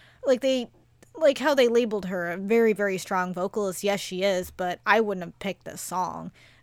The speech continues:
I mean, Inside You is a solid track. It was her debut track.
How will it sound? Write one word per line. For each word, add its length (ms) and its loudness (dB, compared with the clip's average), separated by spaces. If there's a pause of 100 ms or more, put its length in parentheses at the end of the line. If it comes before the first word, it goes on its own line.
(120)
I 120 2
mean, 380 -2
Inside 520 0
You 480 -4 (180)
is 200 0
a 140 4
solid 400 -2
track. 440 -6
It 140 -6
was 260 0
her 140 0
debut 400 -4
track. 520 -6